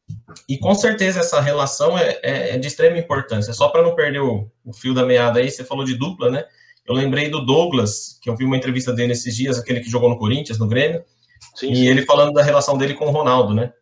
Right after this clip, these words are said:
Speaker 1: Na época do Corinthians. E aí um, ele falou que numa determinada ocasião lá, o Ronaldo chamou ele, né? E falou que ele era um dos melhores meias que ele já tinha visto. O Ronaldo acho que nem tinha estreado ainda, se eu não me engano.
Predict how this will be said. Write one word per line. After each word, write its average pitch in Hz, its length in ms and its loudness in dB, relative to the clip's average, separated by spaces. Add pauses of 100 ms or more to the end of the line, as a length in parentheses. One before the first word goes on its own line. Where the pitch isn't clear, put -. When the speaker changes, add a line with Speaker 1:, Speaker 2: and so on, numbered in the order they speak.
(360)
Speaker 1:
Na 107 160 -2
época 117 220 -2
do 113 80 -8
Corinthians. 110 480 -2 (720)
E 123 120 0
aí 139 260 2
um, 175 180 0
ele 147 120 -6
falou 156 200 0
que 165 60 -4
numa 165 160 0
determinada 143 760 2 (280)
ocasião 131 520 0
lá, 131 160 4
o 160 120 4
Ronaldo 156 320 2
chamou 139 340 -2
ele, 170 240 -2
né? 151 240 -4
E 117 500 -8
falou 127 300 -2
que 113 300 -8 (420)
ele 120 160 4
era 127 120 6
um 127 60 2
dos 117 100 0
melhores 127 360 2
meias 131 320 -2
que 127 80 -6
ele 110 180 -4
já 123 140 -2
tinha 135 200 -6
visto. 175 240 -4
O 143 60 -4
Ronaldo 143 260 4
acho 143 100 -2
que 156 80 -10
nem 165 140 -2
tinha 196 160 -4
estreado 131 480 -2
ainda, 127 160 -2
se 117 80 -14
eu 120 60 -2
não 120 80 -2
me 117 60 -4
engano. 120 340 -4